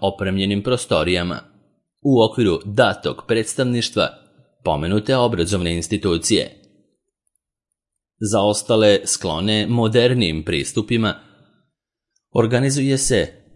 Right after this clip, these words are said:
online obuka i kurs o P E M konvenciji i panevropskim pravilima o poreklu robe,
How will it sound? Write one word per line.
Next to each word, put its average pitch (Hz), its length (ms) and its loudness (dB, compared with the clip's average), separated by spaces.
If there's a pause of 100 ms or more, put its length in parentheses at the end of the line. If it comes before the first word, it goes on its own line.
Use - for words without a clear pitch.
(120)
online 123 540 0
obuka 117 420 0 (500)
i 127 140 0
kurs 131 440 2
o 110 220 0
P 131 220 0 (120)
E 123 320 0
M 104 260 -2
konvenciji 98 680 -2 (440)
i 117 240 -2
panevropskim 101 840 -2
pravilima 113 840 0
o 92 280 0
poreklu 90 480 0
robe, 104 360 0